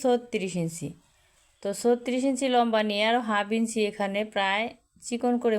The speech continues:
মুড়িয়ে সেলাই দিব। এখানে কিন্তু কাপড়টি বাড়তি আছে। এবার হচ্ছে হাইয়ের লম্বাটি নিব। হাই হচ্ছে আমার দেখুন এখানে ছত্রিশ ইঞ্চি লম্বা, লম্বার থেকে তিন ভাগের এক ভাগ নিতে হবে। তো তিন ভাগের এক ভাগ হচ্ছে বারো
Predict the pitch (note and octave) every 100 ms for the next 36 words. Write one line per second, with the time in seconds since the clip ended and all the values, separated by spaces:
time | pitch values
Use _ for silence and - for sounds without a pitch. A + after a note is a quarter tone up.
0 | G#3 A3 A3+ A3 A3 A3 A3 A3 G3 F#3
1 | A3 G#3+ G3+ G3 G3 F#3+ G3+ G#3+ G#3 G#3
2 | F#3 G#3 G3+ G3 F3+ D3+ D3 - A3 A#3+
3 | C4 D#4 - C#4 - G3+ G#3+ A#3+ B3+ B3+
4 | A3+ G#3+ A3+ A3+ F#3+ G3+ B3+ - - -
5 | - - - G3+ A3 B3+ C#4 B3 - B3
6 | A#3+ A3+ A3+ A3+ A3+ B3 G#3+ G#3+ A3+ A3+
7 | A#3 C4+ C4 C4+ B3+ C#4 C4 C#4 B3 A#3
8 | G#3+ A3 A3+ A3 G#3+ G#3+ A3 B3 A#3+ C4+
9 | C4 A3+ G3 G3 A3 A3 G3+ F#3+ F#3+ G3+
10 | G3 F#3 F3+ A#3 - - - - - -
11 | - G#3 G#3 F#3+ - C#4 C#4 B3+ B3 B3
12 | A#3+ A3 A#3 G#3+ A3 - A#3 A#3+ G#3+ G#3+